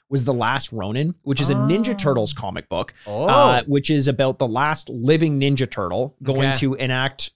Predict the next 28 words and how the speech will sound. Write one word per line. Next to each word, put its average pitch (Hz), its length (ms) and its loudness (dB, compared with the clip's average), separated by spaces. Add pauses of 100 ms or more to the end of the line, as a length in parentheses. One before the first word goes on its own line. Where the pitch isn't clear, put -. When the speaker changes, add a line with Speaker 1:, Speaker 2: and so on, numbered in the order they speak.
(140)
Speaker 1:
revenge, 135 600 -2
I 120 60 -6
think, 190 240 -8
on 254 100 -6
Shredder's 139 520 0
grandson 120 760 -4
or 131 100 -4
something 135 320 -6
along 131 220 0
those 135 180 0
lines, 151 300 0
Speaker 2:
Jesus. 131 400 -6
Speaker 1:
which 160 140 2
I've 147 100 2
heard 180 240 0
a 196 60 2
lot 175 160 4
about. 131 320 2
I've 104 100 -6
heard 151 160 0
it's 160 140 -2
amazing. 117 500 0
I 110 120 0
definitely 135 360 0
wanna 127 220 -2
check 120 260 -2
it 110 60 -2
out. 107 260 -2